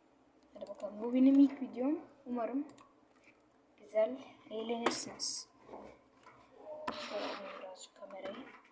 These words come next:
Görüyorsunuz değil mi? Şöyle. Bağırmayın lan diye bağıracağım şimdi dışarıya. Ben de bıktım iki saattir. Gece,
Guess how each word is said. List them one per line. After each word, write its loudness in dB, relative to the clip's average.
Görüyorsunuz 6
değil 12
mi? -8
Şöyle. -2
Bağırmayın 4
lan 2
diye -2
bağıracağım -2
şimdi -14
dışarıya. -10
Ben -6
de -8
bıktım -14
iki -6
saattir. -12
Gece, -6